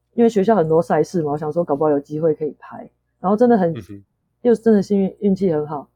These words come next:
Speaker 1: 我们班上，因为我是念 sports business，所以我们班很多人都是在学校的球队或是我们体育部门工作，
Speaker 2: 嗯哼。
Speaker 1: 那刚好我们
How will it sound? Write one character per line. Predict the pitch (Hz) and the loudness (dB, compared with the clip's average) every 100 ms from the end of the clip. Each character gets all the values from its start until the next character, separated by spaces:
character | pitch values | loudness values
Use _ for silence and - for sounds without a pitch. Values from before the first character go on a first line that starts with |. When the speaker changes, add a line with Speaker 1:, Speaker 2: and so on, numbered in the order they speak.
| _ _ _ | _ _ _
Speaker 1:
我 | 175 | -4
们 | 175 170 170 - _ | 0 0 -2 -8 _
班 | 180 190 | -2 0
上， | 196 | 0
因 | 240 | 2
为 | |
我 | 214 | 2
是 | 208 | 4
念 | 220 | 2
sports | 196 - 170 170 | 2 2 2 2
business， | 160 156 156 127 | -2 -2 -6 -10
所 | - 180 | -2 2
以 | |
我 | 175 | 2
们 | 151 143 | 0 -4
班 | 165 165 | -4 -4
很 | 160 147 | -6 -2
多 | 156 165 | 2 4
人 | 143 139 | 2 -2
都 | 143 151 | -4 -4
是 | 170 160 147 143 _ | -4 -4 -4 -8 _
在 | 185 165 151 - _ _ _ | -4 -2 -4 -10 _ _ _
学 | - 156 | -8 -6
校 | 165 165 | -2 -2
的 | 151 | -2
球 | 143 143 | -4 -6
队 | 147 156 143 | -2 -2 0
或 | 156 151 | -2 -6
是 | 165 156 - _ _ _ _ | -6 -10 -10 _ _ _ _
我 | 160 | -10
们 | 156 | -8
体 | 160 | -6
育 | 165 | -4
部 | 185 | -4
门 | 151 147 | -4 -8
工 | 143 147 | -12 -10
作， | 165 123 | -8 -6
Speaker 2:
嗯 | |
哼。 | 107 | -4
Speaker 1:
那 | 180 | -4
刚 | 165 185 | -2 -2
好 | 190 156 - _ _ _ _ _ _ _ _ | 0 -2 -6 _ _ _ _ _ _ _ _
我 | - 170 | -6 0
们 | 170 170 | 0 0